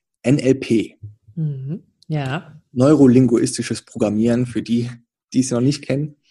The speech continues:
Speaker 2: Genau, ja, ich hab's im Podcast auch schon einige Male erwähnt.
Speaker 1: Ah, okay, super.
Speaker 2: <laughs> Vielleicht ist es, vielleicht ist es dem einen oder anderen mittlerweile ein Begriff, aber gerne, erzähl sehr gerne mal über deine Erfahrungen damit.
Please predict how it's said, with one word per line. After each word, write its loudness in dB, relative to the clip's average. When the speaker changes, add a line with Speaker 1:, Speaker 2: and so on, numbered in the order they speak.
Speaker 2:
Genau, -2
ja, 0
ich -2
hab's -6
im -4
Podcast -4
auch -4
schon -6
einige -2
Male 0
erwähnt. 2
Speaker 1:
Ah, 2
okay, -2
super. 0
Speaker 2:
<laughs> 4
Vielleicht 0
ist -6
es, -2
vielleicht -4
ist -4
es -8
dem -8
einen -6
oder -8
anderen -10
mittlerweile -10
ein -12
Begriff, -12
aber -6
gerne, -6
erzähl -8
sehr -8
gerne -10
mal -10
über -10
deine -8
Erfahrungen -10
damit. -16